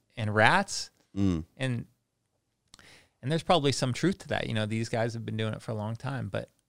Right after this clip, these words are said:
Speaker 1: my, this property was terrible. And I just posted this morning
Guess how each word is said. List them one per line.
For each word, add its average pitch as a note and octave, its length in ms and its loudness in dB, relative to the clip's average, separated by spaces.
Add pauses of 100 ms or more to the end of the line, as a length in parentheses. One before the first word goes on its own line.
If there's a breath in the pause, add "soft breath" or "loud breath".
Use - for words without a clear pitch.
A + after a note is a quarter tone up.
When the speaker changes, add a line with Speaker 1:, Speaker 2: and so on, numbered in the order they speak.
(420)
Speaker 1:
my, A#2+ 260 -2
this C3+ 200 -2
property D#3+ 380 -2
was G#2 200 -8 (240)
terrible. B2 380 -2 (180)
And A#2+ 120 -2
I C3+ 100 6
just D3+ 220 -2
posted C#3+ 400 0
this - 160 -6
morning B2 320 0